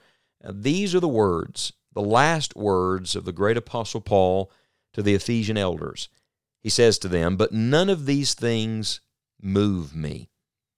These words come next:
Neither count I my life dear unto myself,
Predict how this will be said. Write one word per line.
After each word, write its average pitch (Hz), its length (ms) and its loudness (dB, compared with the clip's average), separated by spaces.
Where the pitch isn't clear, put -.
Neither 156 500 2
count 160 400 -4
I 139 140 -2
my 120 160 0
life 107 400 0
dear 120 320 0
unto 127 140 -2
myself, 110 680 -6